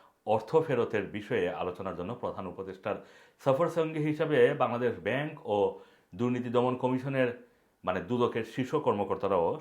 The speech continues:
সাথে থাকবেন। উল্লেখ্য, বাংলাদেশ থেকে পাচার হওয়া অর্থের অন্যতম গন্তব্য যুক্তরাজ্য। ঢাকায় অবস্থানরত একজন কূটনৈতিক বলেন, চীন সফরের পর রাজনৈতিক,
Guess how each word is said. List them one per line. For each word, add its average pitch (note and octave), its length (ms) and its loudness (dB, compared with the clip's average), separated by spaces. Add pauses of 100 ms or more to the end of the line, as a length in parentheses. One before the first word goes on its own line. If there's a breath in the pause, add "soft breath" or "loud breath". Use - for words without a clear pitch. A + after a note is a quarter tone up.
সাথে F#2 280 -6
থাকবেন। D#2+ 400 -6 (1040)
উল্লেখ্য, D3+ 480 2 (380 loud breath)
বাংলাদেশ D3+ 380 2
থেকে C3+ 320 4
পাচার C#3 280 2
হওয়া C3+ 160 4
অর্থের A2+ 440 2 (100)
অন্যতম A#2+ 520 -2
গন্তব্য G2+ 800 -2 (420 loud breath)
যুক্তরাজ্য। F2 540 -2 (800 soft breath)
ঢাকায় C#3 360 2
অবস্থানরত C3 500 0 (360)
একজন G2 300 -8
কূটনৈতিক A#2+ 440 -6
বলেন, G#2+ 280 -2 (440 loud breath)
চীন G3 240 0
সফরের F#3+ 400 0
পর F#2 300 4
রাজনৈতিক, A#2+ 720 0